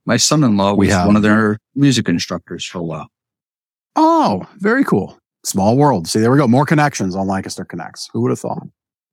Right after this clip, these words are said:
Speaker 2: Yeah, uh, Off the Streets, I just scheduled, uh, about, I guess it was nineteen or so mattresses to go to them.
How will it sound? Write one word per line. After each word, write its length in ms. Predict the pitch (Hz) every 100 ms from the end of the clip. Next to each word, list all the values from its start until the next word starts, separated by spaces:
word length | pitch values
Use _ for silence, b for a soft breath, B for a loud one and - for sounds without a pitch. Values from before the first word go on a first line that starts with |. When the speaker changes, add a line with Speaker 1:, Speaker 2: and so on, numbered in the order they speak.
| _ _ _ _ _ _
Speaker 2:
Yeah, 200 | 175 143
uh, 460 | 107 113 104 101 95
Off 220 | 123 131
the 80 | 127
Streets, 340 | - 120 131 107
I 60 |
just 220 | 98 104
scheduled, 640 | - 110 98 107 104 90 95
uh, 400 | 95 95 90 92 _ _ _ _ _
about, 220 | 101 95 - _ _ _ _ _ -
I 120 | 101
guess 180 | 101 -
it 40 |
was 160 | 98 87
nineteen 420 | 98 120 - 120
or 100 | 117
so 240 | 110 117 117
mattresses 560 | 110 113 - - 117 107
to 80 |
go 180 | 104 117
to 80 | 113
them. 380 | 113 117 117